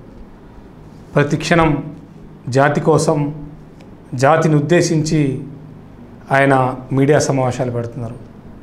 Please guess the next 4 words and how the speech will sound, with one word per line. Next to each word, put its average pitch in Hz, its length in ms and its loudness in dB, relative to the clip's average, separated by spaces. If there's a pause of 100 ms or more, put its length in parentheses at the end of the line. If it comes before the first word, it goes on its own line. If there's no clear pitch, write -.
(760)
ఆయన 131 500 2 (1400)
మీడియా 190 280 4
సమావేశాల్లో 165 1080 2 (320)
ఈనాటి 160 580 2